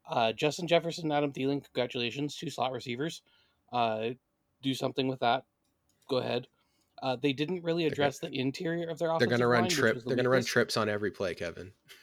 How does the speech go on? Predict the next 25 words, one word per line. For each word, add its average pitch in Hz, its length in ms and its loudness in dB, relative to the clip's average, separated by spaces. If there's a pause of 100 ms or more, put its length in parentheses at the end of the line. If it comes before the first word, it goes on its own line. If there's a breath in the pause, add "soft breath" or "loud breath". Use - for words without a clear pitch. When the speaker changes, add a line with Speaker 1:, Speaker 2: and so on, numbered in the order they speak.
(160 loud breath)
Speaker 1:
That's 131 160 -2
exact-, 139 440 0
Speaker 2:
They'll 143 100 6
Speaker 1:
that's 113 80 6
Speaker 2:
run, 113 80 4
Speaker 1:
exactly 120 340 2
it. 123 100 -4 (100)
Speaker 2:
<laughs> - 120 -20
they'll 110 100 0
run 101 160 0
trips 123 340 2
right, 117 300 4
and 101 180 -6
Kirk - 200 -4
Cousins 107 320 -6
will 104 60 -2
do 101 120 0
a 95 40 0
play 98 200 0
action 90 280 -2
on 90 100 -6
every 90 200 -6
single 90 260 -6
play. 87 200 -8
That 98 300 -4